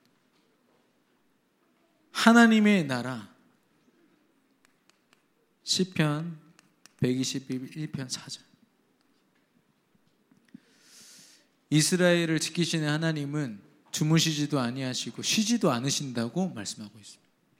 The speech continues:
예. 우리 하나님은 이십사 시간이요, 오직 그리스도의 믿음 가진 자들, 그들이 속한 현장과 그들의 교회를 하나님 지키시고 주무시지도 않고 쉬지도 않고 지키실 줄로 믿습니다.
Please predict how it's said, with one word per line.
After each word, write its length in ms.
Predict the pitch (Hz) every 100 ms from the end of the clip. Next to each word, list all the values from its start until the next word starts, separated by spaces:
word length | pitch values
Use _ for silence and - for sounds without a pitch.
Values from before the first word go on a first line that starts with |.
| _ _ _ _ _ _ -
예. 120 | - _ _ _ _ _ _
우리 240 | 170 175 180
하나님은 580 | 185 202 190 175 165
이십사 460 | 143 151 175 - -
시간이요, 480 | 156 175 156 123 120 107 _ _ _ _
오직 400 | - 175 185 190
그리스도의 500 | 185 170 175 170 156
믿음 260 | 147 156 170
가진 300 | 151 139 139
자들, 420 | 123 113 113 110 - _ _ _
그들이 340 | - 160 175
속한 460 | 175 196 185 - 165
현장과 640 | 165 185 175 160 151 139 131
그들의 360 | 165 160 151
교회를 420 | 151 131 131 131
하나님 240 | 143 170 139
지키시고 720 | - - 165 147 160 190 - - - -
주무시지도 680 | - 175 185 190 180 170 156
않고 240 | 143 156
쉬지도 420 | - 226 226 208
않고 280 | 180 143 -
지키실 460 | 135 - 175 156 156
줄로 240 | 147 160
믿습니다. 580 | 143 - 135 123 -